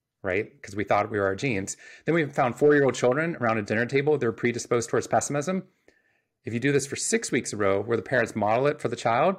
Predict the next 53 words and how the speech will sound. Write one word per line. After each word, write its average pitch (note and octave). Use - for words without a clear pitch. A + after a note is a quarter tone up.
six -
months F#3+
later, A#2
before A2+
and C3
after B2
school, D3
those B2
pessimistic C#3
kids C3+
are A#2
now A#2
testing A#2+
as G2+
low-level G#2+
optimists G2+
on F#2+
average, F2
which B2+
is C3
life-changing, D3+
so F3
much F#3
more D3+
powerful C3+
than, A2+
"That's A#2
my A#2+
pessimistic A#2
kid, A2+
that's A2
my G#2
optimistic G2+
kid." -
That's G3+
their A3
genes. G3
It's D3+
the D#3
same F3+
thing F3
with D#3
brushing C3+
our A2+
teeth. G2
So -
we D#3
found D#3
lots B2+
of A2
those. F#2
I'll G#2
go A2